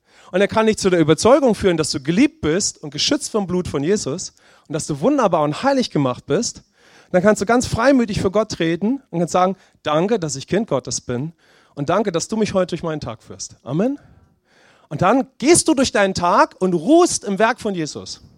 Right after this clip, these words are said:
Wow, Amen. Lass uns mal beten, Heiliger Geist, für mich, im Werk von Jesus zu ruhen. Und dann kannst du durch deinen Tag gehen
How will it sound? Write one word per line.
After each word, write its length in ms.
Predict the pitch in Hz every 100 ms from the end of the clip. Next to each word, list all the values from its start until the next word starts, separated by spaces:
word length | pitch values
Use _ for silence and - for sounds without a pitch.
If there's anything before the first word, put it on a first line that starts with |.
| _ _ _ _ _ _
Wow, 300 | 139 147 123
Amen. 480 | 143 165 190 247 262 _ -
Lass 120 | 117
uns 80 | -
mal 140 | 143
beten, 300 | 127 160 165
Heiliger 280 | 147 156 147
Geist, 320 | 156 - - _
für 180 | -
mich, 300 | 170 208 240 _ _ _ _ _ _
im 120 | 131
Werk 180 | 139 170
von 140 | 185
Jesus 360 | 175 165 165 -
zu 100 | 165
ruhen. 320 | 135 156 247
Und 1200 | 339 - - _ _ _ _ _ _ _ _ _ 135
dann 100 | 131
kannst 240 | 214 311
du 40 |
durch 140 | 240 226
deinen 240 | 208 190
Tag 300 | 196 226 254
gehen 360 | 190 175 214